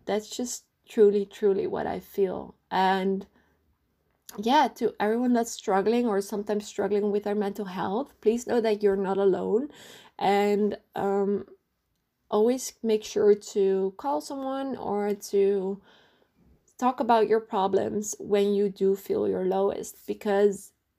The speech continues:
it's not possible to always feel your highest.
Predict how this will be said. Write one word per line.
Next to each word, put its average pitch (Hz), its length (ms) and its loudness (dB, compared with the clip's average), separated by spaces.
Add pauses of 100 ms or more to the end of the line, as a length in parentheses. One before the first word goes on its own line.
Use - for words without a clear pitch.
(180)
it's - 320 -6
not 320 340 -4 (680)
possible 196 420 0
to 196 140 -4
always 202 400 4
feel 208 200 -2
your 220 160 2
highest. 233 800 -4